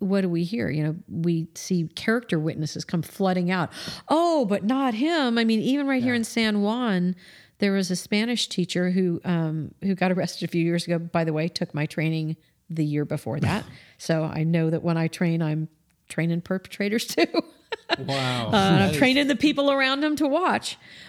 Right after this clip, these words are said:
Speaker 1: Um, anyway, he got arrested, and, um, the kids actually set up a Facebook page in his defense.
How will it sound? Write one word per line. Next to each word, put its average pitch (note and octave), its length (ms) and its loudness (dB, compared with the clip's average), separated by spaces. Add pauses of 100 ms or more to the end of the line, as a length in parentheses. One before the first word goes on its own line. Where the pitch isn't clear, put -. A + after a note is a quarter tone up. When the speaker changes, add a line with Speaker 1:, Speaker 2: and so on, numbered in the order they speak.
(140)
Speaker 1:
Um, A3 640 2
anyway, B3 280 4
he A#3+ 120 0
got A#3 200 0
arrested, G#3+ 920 0
and, G3 580 2 (100)
um, F#3 240 2
the F#3 60 2
kids D4+ 500 -4
actually F#3 480 0
set F#3+ 180 0
up E3 100 -4
a D3+ 40 -4
Facebook A#3+ 480 -2
page G#3+ 340 0
in F3 80 -2
his E3 180 -2
defense. A#3+ 580 -2